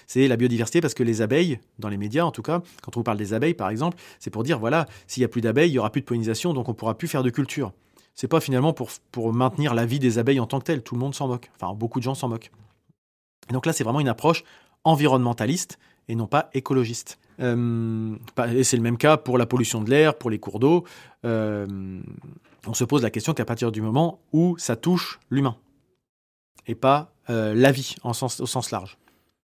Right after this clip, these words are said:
Et même au-delà de ça, plus que ça touche l'humain, c'est plutôt ça a une valeur marchande qu'on peut, euh, monétiser.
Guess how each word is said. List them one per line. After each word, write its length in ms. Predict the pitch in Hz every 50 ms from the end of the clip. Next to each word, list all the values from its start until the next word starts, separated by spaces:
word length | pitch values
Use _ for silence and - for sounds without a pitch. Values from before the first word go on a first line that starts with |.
| _ _ _ _ _ _ _ _ _ _ _ _ _ _ _ _ _ _ _ _ - - -
Et 140 | 170 139 131
même 200 | 135 143 143 135
au-delà 220 | 131 123 113 113
de 80 | 110 -
ça, 340 | - 156 156 160 165 - - _ _
plus 320 | - - 135 143 139 - -
que 180 | - 139 131
ça 160 | 120 - - 113
touche 240 | - - 123 -
l'humain, 260 | 120 120 131 147 156 143
c'est 180 | - - 123
plutôt 340 | - - 117 - 139 143 143
ça 220 | 127 - - 123
a 60 | 123 139
une 140 | 135 120
valeur 280 | 104 117 120 143 139 107
marchande 560 | 117 139 143 - - - 120 110 104 101 95 - _ _ - - _ _
qu'on 160 | - - 113 107
peut, 380 | - 131 131 135 135 120 110
euh, 40 | 104
monétiser. 600 | 104 107 117 127 135 123 - - 127 113 107 92